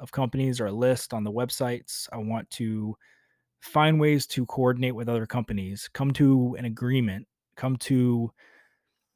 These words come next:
build a group of organizations trying to tackle the problem of coordination and fix the problems in the veteran community together.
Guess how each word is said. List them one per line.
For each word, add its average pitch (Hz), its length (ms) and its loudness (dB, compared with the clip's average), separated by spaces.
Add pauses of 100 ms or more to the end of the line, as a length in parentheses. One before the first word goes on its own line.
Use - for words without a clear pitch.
(140)
build 156 560 6 (800)
a 131 80 -4
group 135 560 0
of 131 120 -6
organizations 120 1120 -4 (400)
trying 139 380 -2
to 135 80 -4
tackle 127 460 -4
the 110 100 -8
problem 117 340 -4
of 113 120 -8
coordination 110 680 -4
and 107 160 -10
fix - 300 -8
the 131 60 -6
problems 113 380 -4
in 113 60 -4
the 113 60 -4
veteran 110 300 -2
community 107 420 -2
together. 101 460 -6